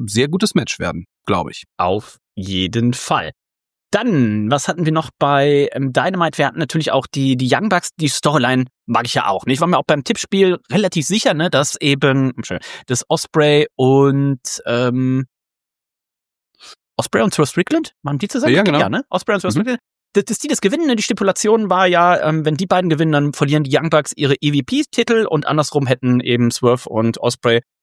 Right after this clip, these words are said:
Speaker 2: nicht mehr für ein Jahr um den World Title antreten dürfen.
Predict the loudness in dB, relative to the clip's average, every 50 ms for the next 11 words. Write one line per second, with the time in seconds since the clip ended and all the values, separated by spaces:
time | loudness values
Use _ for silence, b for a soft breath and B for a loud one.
0 | _ _ 0 0 0 0 0 0 2 2 2 0 -2 _ _ _ _ _ _ _
1 | _ _ _ _ _ _ -2 0 0 0 0 0 0 0 2 0 2 2 2 2
2 | 2 0 -2 -2 -2 -2 -2 -2 -2 -2 -2 0 0 0 0 0 0 -2